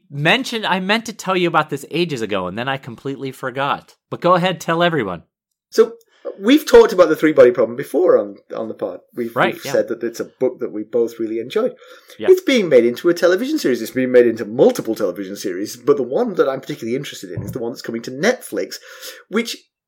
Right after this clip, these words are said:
Speaker 2: is going to be created by Benioff and Weiss, the
Speaker 1: Right.
Speaker 2: creators of Game of Thrones.
Speaker 1: Yes.
Speaker 2: My head explodes. I
Speaker 1: And the
Speaker 2: cannot
Speaker 1: good
Speaker 2: get
Speaker 1: news is, it's already been finished, so we don't have to worry about them writing an ending to the story.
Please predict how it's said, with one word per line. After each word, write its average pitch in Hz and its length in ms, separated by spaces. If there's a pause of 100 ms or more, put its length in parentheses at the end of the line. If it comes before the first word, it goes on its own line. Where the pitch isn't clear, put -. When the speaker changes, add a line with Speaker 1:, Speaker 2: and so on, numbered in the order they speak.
(100)
Speaker 2:
is 208 160
going 262 240
to - 80
be 233 120
created 160 600
by 185 280 (120)
Benioff 233 640
and 220 200
Weiss, 285 600 (120)
the 107 140
Speaker 1:
Right. 143 120
Speaker 2:
creators 220 300
of 220 220
Game 226 300
of 240 180
Thrones. 277 680 (140)
Speaker 1:
Yes. 208 640 (400)
Speaker 2:
My 170 1160
head 359 260
explodes. 277 880 (140)
I 262 60
Speaker 1:
And 185 120
the 190 100
Speaker 2:
cannot - 80
Speaker 1:
good 247 240
Speaker 2:
get 170 120
Speaker 1:
news 175 180
is, 220 380 (300)
it's 220 260
already 214 360
been 196 240
finished, 226 680
so - 160
we 180 80
don't 202 160
have 185 140
to 175 80
worry 185 260
about 165 280
them 160 180
writing 170 300
an 180 80
ending 196 380
to 127 100
the 107 120
story. 85 480